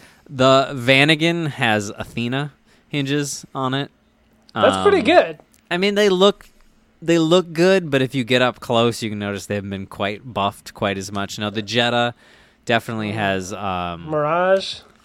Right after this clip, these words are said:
Speaker 1: Yeah,
Speaker 2: Is that
Speaker 1: like
Speaker 2: Mirage?
Speaker 1: Mirage. It's, yeah, you know when, like, the, they looked all plasticky and stuff? Eh,
Speaker 2: Yeah.
Speaker 1: it's, it's no, it's no good, yeah.
Speaker 2: <laughs> All
Speaker 1: I,
Speaker 2: right.
Speaker 1: I just didn't even know that Campy, um,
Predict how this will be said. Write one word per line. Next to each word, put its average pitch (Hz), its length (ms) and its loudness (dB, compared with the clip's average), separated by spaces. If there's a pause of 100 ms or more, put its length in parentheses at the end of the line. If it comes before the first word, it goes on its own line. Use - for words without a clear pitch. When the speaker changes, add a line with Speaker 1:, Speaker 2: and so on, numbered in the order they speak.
(240)
Speaker 1:
Yeah, 107 260 -2
Speaker 2:
Is 107 60 0
that 98 100 6
Speaker 1:
like 139 60 0
Speaker 2:
Mirage? 196 280 6
Speaker 1:
Mirage. 104 380 2 (220)
It's, 139 200 -6 (220)
yeah, 139 320 4
you 147 160 -2
know 143 100 0
when, 135 100 -2
like, 123 140 -2
the, 117 120 -2
they 113 300 -8
looked 107 160 -6
all 98 100 -4
plasticky 101 720 -6
and 98 100 -10
stuff? 104 400 -10
Eh, 82 520 -14
Speaker 2:
Yeah. 135 480 -6
Speaker 1:
it's, - 300 -18
it's 87 300 -14
no, 85 240 -12
it's 80 200 -16
no 82 120 -14
good, 80 260 -12
yeah. 80 300 -10
Speaker 2:
<laughs> - 300 -6 (1160)
All 156 80 -2
Speaker 1:
I, 175 40 2 (140)
Speaker 2:
right. 139 120 -2
Speaker 1:
I 190 80 4
just 233 240 -2
didn't 190 180 2
even 151 200 0
know 139 140 0
that 117 160 -4
Campy, 104 760 -6
um, 85 420 -14